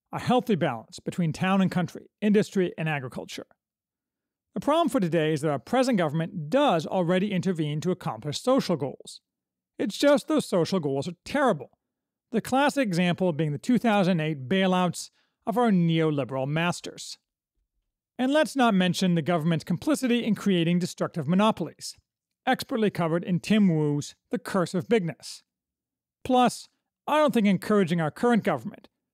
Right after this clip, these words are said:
which works hand in glove with the totalitarians of woke capitalism, to try to achieve other social goals is a good idea. It's just an excuse to impose their anti-reality, toxic leftism on everyone.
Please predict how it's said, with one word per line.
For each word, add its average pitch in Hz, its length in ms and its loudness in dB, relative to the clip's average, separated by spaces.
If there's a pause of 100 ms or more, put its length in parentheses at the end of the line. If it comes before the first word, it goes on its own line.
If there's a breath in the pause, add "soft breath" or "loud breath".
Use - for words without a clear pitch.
(200)
which 180 140 -4
works 190 220 0
hand 233 300 4
in 214 120 4
glove 180 320 2
with 156 100 -4
the 147 60 -6
totalitarians 165 800 -2
of 139 140 -8
woke 170 260 0
capitalism, 135 640 -6 (640)
to 220 80 -6
try 254 240 2
to 262 100 2
achieve 220 460 0
other 226 200 4
social 196 420 0
goals 147 360 -2
is 170 80 -4
a 160 60 -2
good 151 160 -2
idea. 165 320 2 (880)
It's 262 140 -4
just 294 240 2
an 294 80 0
excuse 196 460 0
to 202 100 -2
impose 156 560 0 (280)
their 233 220 -2
anti-reality, 190 1040 2 (240)
toxic 202 460 -2
leftism 160 640 -6
on 220 120 -2
everyone. 196 360 2